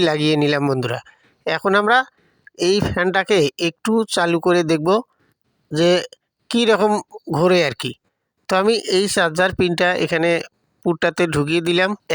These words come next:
একদম কিন্তু সেই স্পিরিট হইতেছে বন্ধুরা, দেখতেছেন তো? আমি আবারও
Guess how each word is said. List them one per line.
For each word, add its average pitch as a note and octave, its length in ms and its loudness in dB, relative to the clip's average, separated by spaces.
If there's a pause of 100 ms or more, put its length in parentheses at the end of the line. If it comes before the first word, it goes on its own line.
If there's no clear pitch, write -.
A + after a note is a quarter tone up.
(160)
একদম F#3 300 0 (120)
কিন্তু F#3 280 2 (640)
সেই F#3+ 360 0 (160)
স্পিরিট F3+ 340 0
হইতেছে D#3+ 400 2
বন্ধুরা, B2+ 300 -2 (480)
দেখতেছেন G3 520 0 (100)
তো? C#3+ 80 2 (640)
আমি F#3 180 2 (220)
আবারও G#3+ 280 2